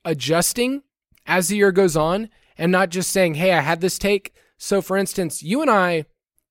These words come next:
basically had Dak Prescott as, like, a slam dunk for a comeback player of the year. And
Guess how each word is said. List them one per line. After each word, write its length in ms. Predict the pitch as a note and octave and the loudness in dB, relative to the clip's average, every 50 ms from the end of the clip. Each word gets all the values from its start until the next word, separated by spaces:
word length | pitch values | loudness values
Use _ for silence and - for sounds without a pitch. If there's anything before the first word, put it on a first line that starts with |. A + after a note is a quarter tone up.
| _ _ _ _ _ | _ _ _ _ _
basically 320 | - G3 G#3+ G#3+ - G#3+ G3 | 2 2 2 2 2 0 0
had 240 | F3 F#3 F3 D3+ - | 0 0 0 0 2
Dak 260 | F3 E3 E3 D#3+ - | 2 2 2 2 0
Prescott 480 | - F3+ E3+ D#3+ - - E3+ D#3+ D3+ | -2 -2 -2 -2 -2 -2 -2 -2 -2
as, 160 | - D#3+ D3 D3+ | -2 -6 -6 -6
like, 100 | D3 - | -6 -6
a 60 | C3 | -6
slam 460 | - - - F#3+ G3+ G3+ G3 F#3 E3 | -4 -4 -4 -2 -2 0 0 0 0
dunk 340 | D3+ D3+ C3 A2 - - - _ _ _ _ _ - _ _ | 0 0 0 -2 -8 -14 -20 _ _ _ _ _ -20 _ _
for 140 | - F3 E3 | -4 -4 -2
a 40 | |
comeback 380 | - - F3+ E3+ E3+ D#3+ D3+ - | -2 0 -2 0 0 0 -2 0
player 200 | - E3+ D#3+ D#3 | 0 0 0 0
of 60 | D3 | 0
the 80 | C3+ C3+ | 0 0
year. 200 | D3+ D#3 C#3+ A#2 | 0 0 0 -2
And 340 | - D#3 D#3 D#3 C3 - | -4 -4 -6 -6 -6 -8